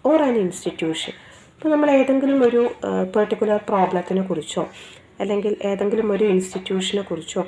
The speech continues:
കമ്മ്യൂണിറ്റിയെ കുറിച്ചോ ഉള്ള കാര്യങ്ങൾ നമ്മൾ ഐഡന്റിഫൈ ചെയ്യുകയാണെങ്കിൽ അത് ഡിസ്ക്രിപ്റ്റീവ് റിസർച്ച് ആണെന്ന് നമുക്ക് പറയാം. അതുപോലെ തന്നെ it also help in predicting social life and it is useful for planning social oriented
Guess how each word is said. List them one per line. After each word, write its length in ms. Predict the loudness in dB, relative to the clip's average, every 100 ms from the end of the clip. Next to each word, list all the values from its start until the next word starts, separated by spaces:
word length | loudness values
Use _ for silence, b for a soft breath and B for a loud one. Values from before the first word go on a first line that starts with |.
| -2
കമ്മ്യൂണിറ്റിയെ 560 | -2 2 0 0 0
കുറിച്ചോ 480 | -2 -2 -4 -4 -2
ഉള്ള 280 | -2 -2 -4 B B B 2
കാര്യങ്ങൾ 400 | 4 4 4 2
നമ്മൾ 260 | 0 0 0
ഐഡന്റിഫൈ 720 | -2 0 0 -2 -4 0 0
ചെയ്യുകയാണെങ്കിൽ 800 | 2 0 2 -2 -6 -8 -6 -8 B B B 0
അത് 140 | 2
ഡിസ്ക്രിപ്റ്റീവ് 680 | 4 0 0 0 2 2 4
റിസർച്ച് 480 | 0 -2 -2 -2 -4
ആണെന്ന് 260 | -4 -2 -2
നമുക്ക് 300 | -2 -4 0
പറയാം. 400 | 0 0 -10 B B B B B B -2
അതുപോലെ 320 | 4 4 6
തന്നെ 260 | 2 2
it 300 | 2 0 2
also 280 | 2 2 -2 -2 -2
help 220 | 0 0
in 60 |
predicting 600 | 0 0 0 0 -4 -4
social 800 | -4 2 4 6 4 2 2 2
life 460 | 2 0 -4 -10 -20 b b b -2
and 80 | 2
it 120 | 2 2
is 100 | 0 0 0
useful 340 | 0 -2 -4 -4
for 260 | 0 0
planning 560 | 0 0 0 0 0 0 B B B -2
social 500 | 4 4 4 2 2
oriented 960 | 2 2 4 6 6 4 2 2 2 0